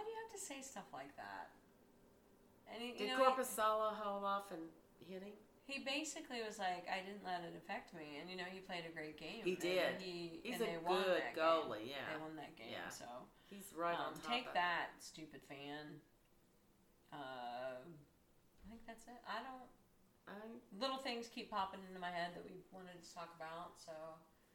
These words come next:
Speaker 1: um,
Speaker 2: I think we got the majority of it
Speaker 1: Yeah.
Speaker 2: covered.
Speaker 1: C F P was my big thing that I wanted to talk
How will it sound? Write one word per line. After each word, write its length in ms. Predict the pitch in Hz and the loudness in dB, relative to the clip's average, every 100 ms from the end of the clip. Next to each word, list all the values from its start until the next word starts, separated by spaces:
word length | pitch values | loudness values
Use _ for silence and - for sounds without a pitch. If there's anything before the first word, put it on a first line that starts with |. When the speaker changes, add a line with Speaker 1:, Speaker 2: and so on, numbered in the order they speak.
| - - - - - | -20 -20 -20 -20 -12
Speaker 1:
um, 300 | 160 156 156 | -8 -8 -6
Speaker 2:
I 40 | |
think 200 | 233 - | -6 -6
we 60 | 233 | -4
got 260 | 190 185 | -2 -2
the 60 | 175 - - - _ - - - - - - _ - - - - - - | -6 -14 -20 -20 _ -20 -20 -20 -20 -20 -20 _ -20 -20 -20 -20 -18 -8
majority 560 | 190 180 180 180 180 | -6 -2 0 2 0
of 140 | 170 160 160 | -2 -4 -6
it 100 | 277 | -6
Speaker 1:
Yeah. 80 | 285 277 - | -8 -10 -6
Speaker 2:
covered. 400 | 180 175 185 208 - | -2 0 0 -2 -12
Speaker 1:
C 200 | - 220 | -10 -4
F 120 | 214 214 | -4 -6
P 160 | 214 196 | -10 -10
was 140 | 180 175 | -10 -12
my 120 | 160 160 | -14 -14
big 180 | 185 - - _ - | -16 -18 -20 _ -20
thing 180 | - - - - _ - - - | -20 -20 -20 -20 _ -20 -20 -20
that 60 | |
I 40 | - | -18
wanted 320 | - - - | -18 -20 -20
to 80 | |
talk 100 | - | -20